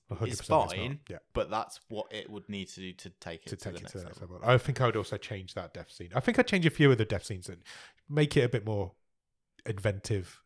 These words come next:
Speaker 2: Yeah.
Speaker 1: in the way people die, rather than just leaving them to bleed out. But I would, I'd take out that one that Bezzy died in,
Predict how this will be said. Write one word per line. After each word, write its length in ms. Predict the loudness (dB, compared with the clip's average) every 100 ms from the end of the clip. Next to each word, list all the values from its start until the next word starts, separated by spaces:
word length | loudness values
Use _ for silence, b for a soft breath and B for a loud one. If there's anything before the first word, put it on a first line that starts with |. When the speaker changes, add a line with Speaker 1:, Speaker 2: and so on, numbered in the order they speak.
| -14
Speaker 2:
Yeah. 80 | -14
Speaker 1:
in 60 | -8
the 60 | -4
way 120 | -2
people 280 | -2 -4 -4
die, 300 | -2 -2 -4
rather 160 | -4 -4
than 80 | -6
just 140 | -6
leaving 280 | -4 -4 -4
them 100 | -8
to 120 | -10
bleed 220 | -8 -6 -4
out. 240 | -6 -8 _ _ _ _ _ _ -4
But 100 | 2
I 80 | 4
would, 200 | 4 2
I'd 200 | 2 0
take 240 | -6 -8 -8
out 100 | -12
that 140 | -14 -16
one 200 | -18 -18 -16
that 140 | -14
Bezzy 260 | -14 -14 -16
died 240 | -14 -14
in, 120 | -16